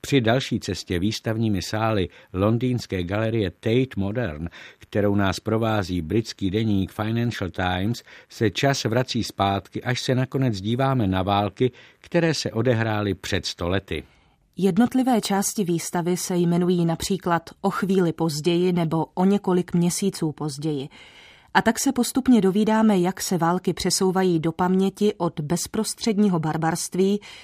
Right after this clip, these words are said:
Speaker 2: přes změnu režimu a posttraumatický stres až k pomalému přizpůsobování a posuzování historie. Nakonec se vynořují vzpomínky, kdo komu co udělal. Často dlouho poté, co byly odklizeny trosky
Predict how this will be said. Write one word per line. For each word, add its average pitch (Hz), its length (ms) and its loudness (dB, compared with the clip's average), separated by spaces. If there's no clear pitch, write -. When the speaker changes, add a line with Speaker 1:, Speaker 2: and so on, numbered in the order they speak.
Speaker 2:
přes 220 240 2
změnu 233 500 6
režimu 196 480 2
a 165 140 2
posttraumatický 185 1160 -2
stres - 480 -4
až 180 180 2
k - 80 -18
pomalému 254 520 6
přizpůsobování 220 1300 0
a 160 140 -2
posuzování 180 760 0
historie. 165 540 -2
Nakonec 190 460 6
se - 320 0
vynořují 214 500 4
vzpomínky, 208 640 2
kdo 190 320 2
komu 208 280 2
co 202 200 -2
udělal. 151 480 0
Často 240 380 0
dlouho 175 360 4
poté, 165 360 -2
co 175 80 0
byly 156 220 -2
odklizeny 160 580 0
trosky 185 520 -2